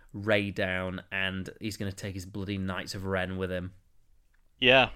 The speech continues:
Speaker 2: and they go off, don't they?
Speaker 1: They do, they go off on their bloody jollies, and finally, the Falcon has landed on Pasata, and
Speaker 2: <laughs>
Speaker 1: the crew, what do they find?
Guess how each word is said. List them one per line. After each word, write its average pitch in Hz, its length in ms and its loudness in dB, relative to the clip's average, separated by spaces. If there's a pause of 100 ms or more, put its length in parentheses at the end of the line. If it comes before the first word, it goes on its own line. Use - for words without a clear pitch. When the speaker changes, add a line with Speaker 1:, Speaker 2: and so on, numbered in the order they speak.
(140)
Speaker 2:
and 117 200 -2
they 117 100 0
go 123 160 2
off, 156 120 -2
don't 135 140 -2
they? 135 180 -2 (260)
Speaker 1:
They 135 120 6
do, 233 200 4
they 185 100 4
go 196 160 8
off 226 120 4
on 175 100 0
their 143 180 2
bloody 131 640 0
jollies, 113 680 -2
and 127 240 -8
finally, 170 720 -8 (380)
the 147 920 -2 (160)
Falcon 160 520 0
has 123 120 -2
landed 180 260 2
on 127 100 0
Pasata, 95 640 -6 (460)
and 113 520 2
Speaker 2:
<laughs> - 160 -8
Speaker 1:
the 113 220 0
crew, 139 960 0 (220)
what 208 180 0
do 277 60 -8
they 269 120 -2
find? 101 600 0